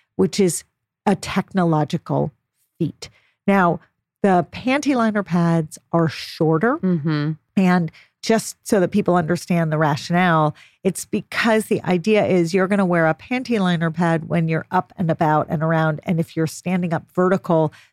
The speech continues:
Speaker 1: the blood's only gonna go kind of in a narrow region. Whereas if you're laying down at night, tossing and turning in a bed, the blood could go kind of course backwards. It could course forwards. I've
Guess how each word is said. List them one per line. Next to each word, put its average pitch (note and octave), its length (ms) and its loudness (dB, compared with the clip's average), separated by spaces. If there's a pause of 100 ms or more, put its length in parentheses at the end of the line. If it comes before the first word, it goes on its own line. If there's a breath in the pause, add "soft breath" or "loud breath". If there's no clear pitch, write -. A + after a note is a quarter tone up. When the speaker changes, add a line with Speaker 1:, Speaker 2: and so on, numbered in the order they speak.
Speaker 1:
the G3 100 0
blood's F#3 440 0
only E3+ 220 -2
gonna E3 180 -2
go D3+ 220 0
kind E3 180 -8
of D#3 80 -4
in D#3+ 100 0
a D3+ 60 0
narrow D3+ 600 2
region. D3+ 640 -2 (300 soft breath)
Whereas F3 440 2
if - 180 -2
you're F3 200 2
laying F3 520 0
down E3+ 280 2
at - 120 -4
night, D#3+ 280 -2
tossing E3 400 -2
and D#3 100 -4
turning D3+ 320 -2
in C#3+ 160 -8 (140)
a F3 60 -2
bed, E3 640 0 (340 loud breath)
the F#3+ 100 2
blood E3+ 440 0
could D#3 260 -4
go D3+ 540 0 (120)
kind F3 200 0
of D#3 100 -4
course - 320 -6 (140)
backwards. F#3+ 720 -2
It - 100 -12
could - 160 -20
course D#3 340 -4
forwards. F#3 400 0 (420 loud breath)
I've B3 140 -2